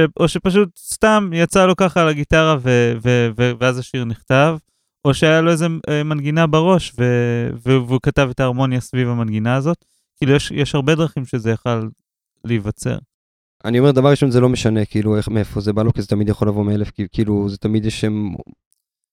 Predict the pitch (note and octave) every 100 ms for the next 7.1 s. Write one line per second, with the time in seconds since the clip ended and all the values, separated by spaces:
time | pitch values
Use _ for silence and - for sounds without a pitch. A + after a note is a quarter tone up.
0 | _ _ - G#2 G#2 G#2 F#2+ _ - G2+
1 | A2+ A2 A#2 A2 G2+ G2+ A2+ G#2 G#2+ G#2+
2 | G2+ G#2 G2+ G2 - G2+ A2 G#2 - G#2
3 | A2 A2+ A2+ B2+ C3 A#2 A#2+ A#2+ B2+ C#3
4 | - A#2+ A2 A2+ A#2 A#2 A#2 - A#2+ C#3
5 | G#2 G2+ A2 A2 G2 A2 G#2+ A2+ G#2+ -
6 | G#2 G#2 G#2+ G2 G#2+ A2+ A2 - G2 G2+